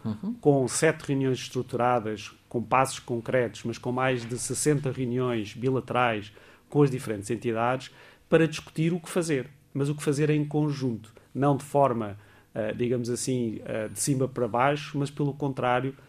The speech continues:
Speaker 2: das comunidades. E, portanto, este processo o que construiu foi uma área marinha protegida com o seu zonamento, com o seu regulamento, baseado em estudos científicos, com o, o, os parceiros jurídicos que, que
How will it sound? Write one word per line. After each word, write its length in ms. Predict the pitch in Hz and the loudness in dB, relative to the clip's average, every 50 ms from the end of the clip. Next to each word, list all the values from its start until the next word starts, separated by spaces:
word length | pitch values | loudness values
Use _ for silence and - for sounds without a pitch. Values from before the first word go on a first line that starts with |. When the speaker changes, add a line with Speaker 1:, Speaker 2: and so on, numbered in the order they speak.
| - _ | -18 _
Speaker 2:
das 220 | 120 131 143 143 | 0 2 2 2
comunidades. 800 | - - 143 135 127 123 110 113 113 123 139 143 147 - - - | 0 -2 -2 0 0 0 2 4 4 4 4 2 0 -6 -10 -8
E, 80 | 233 - | -8 -10
portanto, 260 | - - 147 127 - | -4 -4 -2 0 2
este 180 | 151 147 147 147 | 0 0 0 -4
processo 460 | - - - - 143 127 - - 131 | -10 -6 -2 0 0 0 -2 -4 -10
o 20 | |
que 60 | - - - | -12 -8 -4
construiu 680 | - 139 127 127 - - 120 117 107 104 107 110 131 - - - - - - _ _ | -4 -4 -4 -4 -4 -6 -4 -4 -4 -4 -6 -6 -10 -12 -16 -20 -20 -20 -20 _ _
foi 320 | - - 147 151 143 127 | -4 2 4 6 6 6
uma 180 | 123 123 127 143 | 4 4 4 4
área 160 | 175 156 151 | 4 4 4
marinha 300 | 147 147 143 139 135 131 | 4 4 2 2 0 -2
protegida 560 | 135 - 123 120 117 - - 127 123 110 110 | -4 -6 -8 -10 -8 -4 -4 -2 -2 -2 -4
com 140 | 98 110 113 | -6 -6 -8
o 40 | 107 | -4
seu 160 | - 139 143 | 0 0 0
zonamento, 580 | 135 131 139 131 123 123 127 127 113 101 104 - | 2 2 0 0 0 2 0 0 0 -2 -6 -10
com 120 | - - 110 | -12 -10 -10
o 40 | 101 | -4
seu 180 | - 135 135 | -2 -2 -2
regulamento, 720 | 123 120 117 110 113 120 113 113 120 113 110 101 104 - 107 | -2 -2 -4 -4 -2 -2 0 2 0 0 0 -4 -8 -14 -10
baseado 440 | 98 117 113 104 127 135 139 139 | -6 -6 -4 0 0 0 2 0
em 20 | 135 | -2
estudos 320 | 127 - - 127 - - | -4 -4 -6 -8 -6 -4
científicos, 640 | - 123 107 101 - 123 127 120 - 113 101 - - - - - - - - - _ _ _ _ | -4 -4 -4 -2 -4 -6 -6 -4 -6 -8 -8 -8 -12 -20 -20 -20 -20 -20 -20 -20 _ _ _ _
com 400 | - 165 175 175 165 147 120 - - - | 4 8 8 8 8 6 4 0 -4 -6
o, 60 | - | -4
o, 680 | 135 131 131 123 113 117 - 120 117 113 110 110 104 107 107 - - - - | -2 0 0 0 -2 -2 -4 -4 -4 -4 -4 -4 -6 -8 -12 -18 -20 -14 -10
os 120 | 139 123 - | -10 -10 -4
parceiros 400 | - 139 117 - - 156 147 127 | -2 -2 0 2 2 2 2 2
jurídicos 800 | 127 135 131 135 156 156 123 123 110 - - - - - - - | 0 0 0 2 0 0 0 -2 -2 -4 -6 -12 -16 -16 -16 -16
que, 100 | - - - - _ | -18 -18 -18 -18 _
que 100 | - 139 | -4 -2